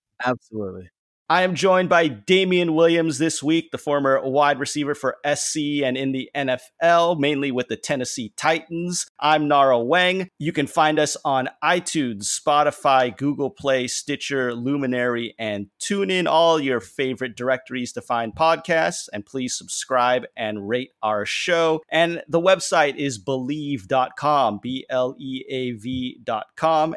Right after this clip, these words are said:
Speaker 2: And on social media, it's at Believe Podcast. My Twitter is at Nara Weng Sports, N A R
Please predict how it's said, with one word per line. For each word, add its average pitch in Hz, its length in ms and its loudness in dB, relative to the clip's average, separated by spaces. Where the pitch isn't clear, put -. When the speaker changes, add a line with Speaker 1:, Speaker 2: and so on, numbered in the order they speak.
Speaker 2:
And 113 180 -4
on 107 140 -4
social 131 400 -6
media, 123 560 -2
it's - 240 -8
at 127 180 0
Believe 120 500 -6
Podcast. 143 800 0
My 165 180 4
Twitter 165 480 0
is 131 340 -4
at 143 240 0
Nara 131 380 4
Weng 123 460 -2
Sports, - 880 -4
N 143 200 -2
A 131 120 0
R 117 220 2